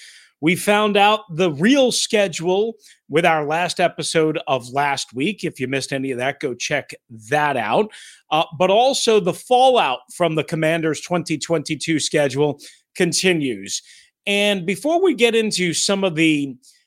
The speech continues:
I guess, stress points for me that I think some people are ignoring, uh, I wanted to ask you this, David. If you had to pick a killer quartet of games, four games in a row, uh, doesn't matter, you know, which games you pick.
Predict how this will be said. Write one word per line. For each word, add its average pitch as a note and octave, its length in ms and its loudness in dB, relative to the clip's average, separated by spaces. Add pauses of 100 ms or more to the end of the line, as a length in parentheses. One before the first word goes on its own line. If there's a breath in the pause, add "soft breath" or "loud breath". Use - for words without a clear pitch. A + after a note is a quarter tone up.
(160)
I D3 80 -4
guess, D#3+ 180 2
stress - 640 0
points C3+ 540 -4
for D#3+ 180 -4
me G#3 480 -2 (240 loud breath)
that E3+ 100 0
I E3 60 2
think F#3+ 260 -2
some G3 280 -2
people G3+ 480 -4
are E3 380 4
ignoring, A#3+ 640 0 (420 loud breath)
uh, F3+ 240 0
I A3+ 60 2
wanted F4+ 220 0
to G4 100 4
ask E4+ 260 0
you G3+ 140 2
this, E3+ 260 -2
David. B2 420 -4 (680)
If G#3+ 180 -2
you A4 220 2
had F4+ 180 4
to B3+ 100 -2
pick G3 580 -2
a D3 100 -4
killer A#3+ 580 2
quartet F3 640 0
of C3 140 -6
games, A#2 380 -6 (140)
four C#4+ 240 2
games B3 440 0
in A3 100 0
a A3 60 0
row, D3 560 0 (460 soft breath)
uh, C3+ 100 0
doesn't A#3 380 0
matter, A3+ 640 2 (180)
you F#3+ 100 -2
know, F3 120 2
which F#3+ 280 2
games A#3 300 0
you A#3+ 80 0
pick. G3 420 -2